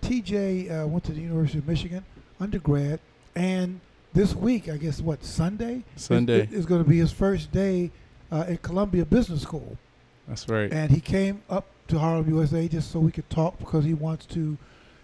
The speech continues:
Speaker 1: he formerly worked at Nike, but he, he wanted to talk to me about getting into the business. Little did he know we were gonna, like, make him be on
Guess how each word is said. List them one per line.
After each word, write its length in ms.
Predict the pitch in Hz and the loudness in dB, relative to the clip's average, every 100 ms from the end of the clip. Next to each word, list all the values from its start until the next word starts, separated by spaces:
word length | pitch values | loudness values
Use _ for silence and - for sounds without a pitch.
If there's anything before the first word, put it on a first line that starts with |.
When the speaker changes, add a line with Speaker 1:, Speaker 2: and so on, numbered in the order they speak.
| - | -4
Speaker 1:
he 80 | 160 | -2
formerly 280 | 185 175 | 0 0
worked 300 | 156 175 208 - - - | 4 4 4 -4 -20 -10
at 160 | 185 170 147 | -8 -6 -2
Nike, 320 | 156 151 180 | -2 -2 -4
but 180 | 170 165 | -2 0
he, 160 | 170 180 | -2 -2
he 160 | 175 180 | -2 -2
wanted 360 | 165 165 - | -2 -4 -2
to 40 | - | 0
talk 200 | 156 - | 0 -2
to 60 | |
me 160 | 151 160 | -4 -4
about 320 | 151 151 156 - - - - - | -2 -4 -4 -10 -20 -20 -20 -6
getting 220 | - 165 165 | 4 4 6
into 160 | 156 | 4
the 80 | 143 | 4
business. 340 | 135 156 165 | 6 6 6
Little 200 | 156 196 | 6 6
did 140 | 175 160 | 6 2
he 100 | 160 | 2
know 180 | 175 175 | 4 4
we 160 | 156 | 4
were 60 | 151 | 0
gonna, 180 | 156 147 | -2 -2
like, 240 | 147 147 | -4 -6
make 220 | 147 170 | -4 -2
him 320 | - 156 135 131 - - 151 | -2 -4 -6 -12 -20 -4 2
be 140 | 170 | 6
on 300 | 160 151 147 | 6 2 -2